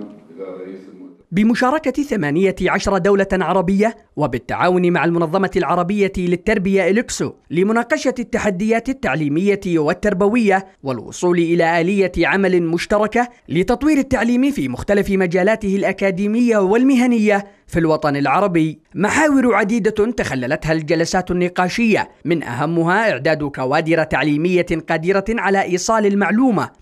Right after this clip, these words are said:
وتوحيد السلم التعليمي للوصول إلى حد التنافسية في مختلف القطاعات واستنتاج حلول واقعية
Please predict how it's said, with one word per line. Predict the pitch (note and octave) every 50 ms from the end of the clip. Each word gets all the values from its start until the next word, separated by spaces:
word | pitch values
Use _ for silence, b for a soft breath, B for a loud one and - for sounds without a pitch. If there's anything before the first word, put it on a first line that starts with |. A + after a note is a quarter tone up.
| _ -
وتوحيد | - C#3+ D#3+ F3 F3 A#3+ A3+ A3+ - C#4 D4+ A#3 B3+
السلم | B3 - - B3+ A#3 A#3+ A3+ A3
التعليمي | A3 G#3+ - G#3+ F3+ F#3 G3+ G3+ G3+ G3+ G3+ G#3 A#3 B3
للوصول | A#3+ G#3 D#3 C3 B2 B2+ B2 - - G3 F#3+ F#3+
إلى | F#3 F3 F3+ F#3 F3+ F3
حد | - - G#3 F3 G3
التنافسية | F#3+ G3 G3 F#3+ G3 G3 F#3+ - F#3+ F#3+ - B3 B3 A#3+ A3+ G#3
في | A3 A3 G#3 - G#3+ G#3
مختلف | G#3 G3 F#3+ - B3+ A#3+ A#3+ - A3+
القطاعات | A3 G#3 - - - - A3+ G#3+ G3 B3+ B3+ F#3+ - - - - - -
واستنتاج | - D#3 E3 - - - C3 B2 - - E3+ F3+ E3 D#3 F3
حلول | E3 - E3 D#3+ E3 G3 G3+ F3+ F#3 F3+
واقعية | F3 F3 F3 F3 - F3 D#3 G3 G3+ G3 G3